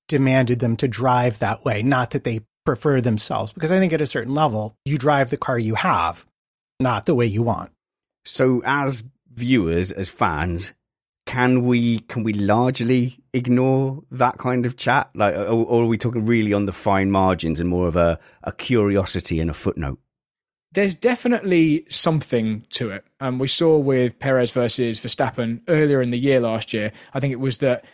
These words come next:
Speaker 3: Perez was able to just deal with an understeery balance in general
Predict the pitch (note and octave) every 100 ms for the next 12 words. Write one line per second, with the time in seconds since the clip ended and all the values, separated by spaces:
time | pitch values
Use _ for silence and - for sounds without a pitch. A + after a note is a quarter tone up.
0 | _ _ - E3 E3 C#3+ D3+ C#3+ D3 D3+
1 | E3 F3+ G3 C#3+ - E3+ E3+ D3+ D#3 D3+
2 | D#3 - D#3 D3+ C#3+ C3+ - D3 C#3 C#3
3 | B2 D3+ C#3+ C3+ A#2+ A2+ - D3 B2+ A2+
4 | D3 C#3 B2 G#2+ G#2